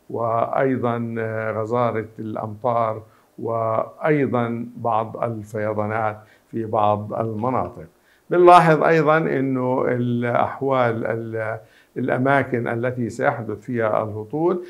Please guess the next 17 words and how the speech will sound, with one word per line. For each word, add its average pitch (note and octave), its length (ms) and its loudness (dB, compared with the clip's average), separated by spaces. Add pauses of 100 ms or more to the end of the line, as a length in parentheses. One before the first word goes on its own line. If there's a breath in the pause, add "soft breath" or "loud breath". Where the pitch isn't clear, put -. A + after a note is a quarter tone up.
(200 loud breath)
لاحظ C#3 380 6
المناطق B2 840 2
الجنوبية A#2 960 -2
في A#2+ 120 -2
البداية، C3 640 -2 (360 loud breath)
وبدأت، C3 760 0 (100)
آه، A2+ 400 -2
يوم A2 320 -4
السبت A#2 460 -8
سقوط B2+ 460 -8
زخات A#2 580 -6 (280 loud breath)
رعدية B2+ 480 2
من A#2 160 0
المطر A2 460 -2
في A2 100 -12
المناطق A2 760 -6
الجنوبية، B2 760 -4